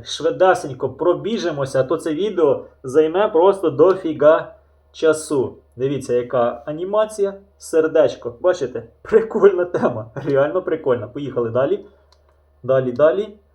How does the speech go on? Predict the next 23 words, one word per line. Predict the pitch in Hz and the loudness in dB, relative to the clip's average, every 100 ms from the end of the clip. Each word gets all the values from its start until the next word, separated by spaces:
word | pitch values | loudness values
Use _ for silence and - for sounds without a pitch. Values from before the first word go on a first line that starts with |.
| _ | _
Ой, | 170 190 175 | 0 0 0
щось | - 175 | -2 -6
ми | 165 - | -4 -6
пропустили, | 151 143 151 233 208 135 | -6 -6 -4 2 4 4
ну | 147 | -2
то | 156 | -4
таке. | 160 143 107 101 _ _ | -2 -2 -4 -10 _ _
Дивіться, | 131 147 127 117 - _ _ | -6 -6 -6 -10 -16 _ _
які | 135 143 143 147 139 - _ | -6 -6 -4 -6 -8 -14 _
оченятка. | 156 196 202 165 143 123 - - - | -4 -2 -2 0 0 -2 -4 -10 -8
<laughs> | - 262 - 254 220 - 208 208 - - _ - 415 381 - 220 170 - 359 349 294 160 | 2 2 4 2 0 0 -2 -2 -4 -18 _ -2 2 0 0 0 0 0 -2 0 -2 -2
І | 165 | 0
вони | 170 208 | 2 4
ось | 202 196 | 4 4
так | 190 202 | 4 4
будуть | 175 185 180 160 | 2 4 4 2
бігати | 190 175 147 143 131 | 4 6 6 2 -2
в | |
різні | 151 175 - 165 | 4 4 2 -8
сторони. | - 156 123 110 - - - - _ | 0 2 4 0 -4 -14 -20 -20 _
Так, | 151 131 - | -2 0 0
погнали | 147 165 180 160 139 | -4 -2 0 0 0
далі. | 139 156 190 233 | 2 4 4 0